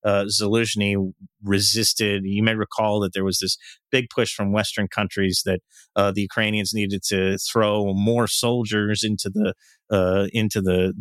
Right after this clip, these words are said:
the meat grinder, that they needed to really push on, you know, pick apart, pick a, an area in the front line and really just, like, cram as many men into it as possible, even if it was a killing field,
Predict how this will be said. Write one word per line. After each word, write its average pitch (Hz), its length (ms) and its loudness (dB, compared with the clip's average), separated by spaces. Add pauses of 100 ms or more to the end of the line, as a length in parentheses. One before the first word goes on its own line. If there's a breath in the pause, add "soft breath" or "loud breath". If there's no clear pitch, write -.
the 92 320 0 (140)
meat 123 240 4
grinder, 104 540 0
that 95 160 -6
they 101 100 -2
needed 98 300 -2
to 101 200 -2 (360 loud breath)
really 117 360 2 (140)
push 123 320 0
on, 101 320 0
you 104 80 0
know, 104 100 2 (120)
pick 131 160 -2
apart, 110 420 -2
pick - 240 -6
a, 104 160 0
an 107 140 -4
area 104 320 0
in 98 60 2
the 95 60 0
front 101 280 -2
line 101 260 0
and 92 100 -6 (360 loud breath)
really 101 240 4
just, - 280 -2
like, 95 220 2 (720)
cram 117 380 0
as 104 140 -2
many 104 200 0
men 101 240 2
into 98 340 0
it 95 80 0
as 95 100 -4
possible, 104 560 -2
even 95 200 -2
if 98 100 -6
it 82 80 -10
was 95 120 0
a 101 60 -6
killing 113 320 2
field, 101 360 2